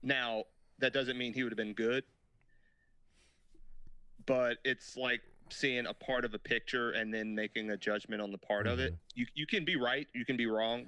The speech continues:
Speaker 1: but it's not fair either way.
Speaker 2: Sure.
Speaker 1: And again, we, we can talk about the Suicide Squad and the ass-tacularness of that movie.
Speaker 2: <laughs> I mean,
Speaker 1: But
Speaker 2: I just, I mean, the, the Suicide Squad is a tale of two, two films, right? It, it's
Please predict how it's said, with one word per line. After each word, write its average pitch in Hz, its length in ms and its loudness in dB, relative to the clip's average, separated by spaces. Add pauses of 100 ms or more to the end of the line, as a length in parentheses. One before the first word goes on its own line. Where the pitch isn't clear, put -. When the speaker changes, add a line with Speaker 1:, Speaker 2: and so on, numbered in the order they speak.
Speaker 1:
but 120 220 4 (160)
it's 123 240 -2
not 110 200 -2 (120)
fair 95 260 0 (200)
either 107 220 0
way. 104 260 0 (300)
Speaker 2:
Sure. - 240 4 (120)
Speaker 1:
And 135 120 4
again, 117 280 0
we, 117 100 -2
we 135 160 2
can 131 160 -6
talk 123 240 0
about 110 200 0
the 101 60 -10
Suicide 104 460 -2
Squad 98 420 0
and 101 160 -6
the 95 200 -4 (1700)
ass-tacularness 110 1000 2
of 98 140 2
that 104 220 0
movie. 98 340 -6 (200)
Speaker 2:
<laughs> - 220 -6
I 175 60 8
mean, 202 200 12
Speaker 1:
But 160 100 8
Speaker 2:
I 220 80 12
just, 220 280 8
I 160 60 12
mean, 165 240 10
the, 147 100 -2
the 156 160 -2
Suicide 208 380 8
Squad 117 240 10
is 98 120 8
a 95 60 4
tale 90 280 2
of 85 80 -2
two, 85 440 0 (120)
two 80 420 0
films, 80 580 -2
right? 104 320 8
It, 123 160 2
it's 127 220 6